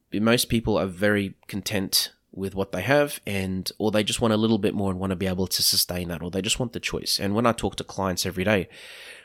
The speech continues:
I talk to them about giving them the choice. You know, giving them the choice to do the things that they want to do.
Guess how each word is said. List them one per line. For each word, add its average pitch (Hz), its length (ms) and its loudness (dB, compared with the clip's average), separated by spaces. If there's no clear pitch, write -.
I - 120 0
talk - 240 4
to - 80 4
them 101 160 2
about 95 420 -2
giving 113 260 6
them 90 140 -2
the 80 80 -6
choice. - 380 -6
You 98 80 -4
know, 95 100 0
giving 120 280 4
them 127 140 4
the 123 60 2
choice 107 340 0
to - 60 -4
do 95 120 -2
the 92 100 0
things 90 260 -4
that - 120 -6
they 95 120 -4
want 85 280 -6
to 95 100 -4
do. 95 220 -4